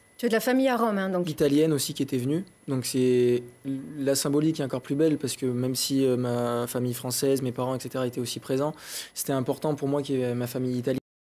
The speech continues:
Speaker 2: directement concernée par, euh, l'événement. Et donc, euh, ouais, j'ai senti, j'ai senti vraiment une, un gros changement à partir de ce moment-là. Et, euh, j'ai senti aussi une vague, euh, de, de soutien.
Speaker 1: Mm.
Speaker 2: Et, euh, ça m'a, je pense, aussi permis de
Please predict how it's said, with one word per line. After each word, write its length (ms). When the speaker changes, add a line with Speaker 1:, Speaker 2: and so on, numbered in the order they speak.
Speaker 2:
directement 340
concernée 440
par, 200
euh, 60
l'événement. 420
Et 100
donc, 320
euh, 360
ouais, 200
j'ai 120
senti, 460
j'ai 120
senti 380
vraiment 460
une, 460
un 100
gros 240
changement 380
à 20
partir 240
de 40
ce 100
moment-là. 480
Et, 160
euh, 760
j'ai 120
senti 320
aussi 260
une 140
vague, 320
euh, 440
de, 200
de 160
soutien. 500
Speaker 1:
Mm. 40
Speaker 2:
Et, 180
euh, 440
ça 140
m'a, 280
je 120
pense, 280
aussi 220
permis 320
de 100